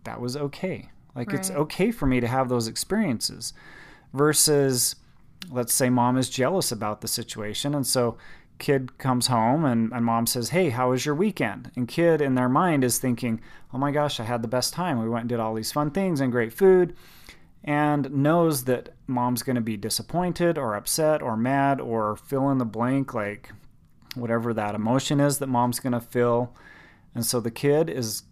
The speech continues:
Speaker 1: is gonna feel that conflict. Like,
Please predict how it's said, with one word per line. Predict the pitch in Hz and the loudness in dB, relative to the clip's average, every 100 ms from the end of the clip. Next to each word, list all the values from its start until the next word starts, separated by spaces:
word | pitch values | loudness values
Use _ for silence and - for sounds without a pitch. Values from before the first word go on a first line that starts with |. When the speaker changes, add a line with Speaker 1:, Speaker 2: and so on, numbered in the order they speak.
| - - | -20 -10
Speaker 1:
is | 127 - | -8 -4
gonna | 113 | -4
feel | 110 127 117 | -4 -4 -2
that | 117 127 | -2 -4
conflict. | - 185 - 107 - - - - | -4 -4 -4 -10 -12 -20 -20 -12
Like, | 120 113 101 | -4 -4 -4